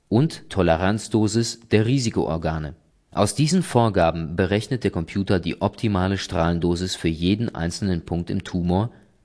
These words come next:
und ermittelt die günstigsten Einstrahlrichtungen des Therapiestrahls. Das nennt sich dreidimensionale computergestützte Bestrahlungsplanung. Wesentliche Unterschiede zu den bestehenden Systemen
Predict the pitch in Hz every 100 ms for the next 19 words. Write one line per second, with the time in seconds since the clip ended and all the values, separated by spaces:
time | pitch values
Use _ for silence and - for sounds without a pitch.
0 | - 107 110 143 156 135 101 98 117 -
1 | 139 - 135 98 92 - 92 92 92 95
2 | 95 104 101 98 98 - 113 120 - 95
3 | - - 78 67 - _ _ _ - 101
4 | 120 127 127 131 131 - - - 90 104
5 | 113 110 101 90 85 87 95 95 - 90
6 | - 131 131 107 - - 98 - 107 104
7 | 92 85 80 - - 80 78 76 - _
8 | 82 104 147 151 - 127 107 120 135 123
9 | - 95 87 85 - 98 90 82 82 -
10 | 117 127 98 82 85 - 98 104 117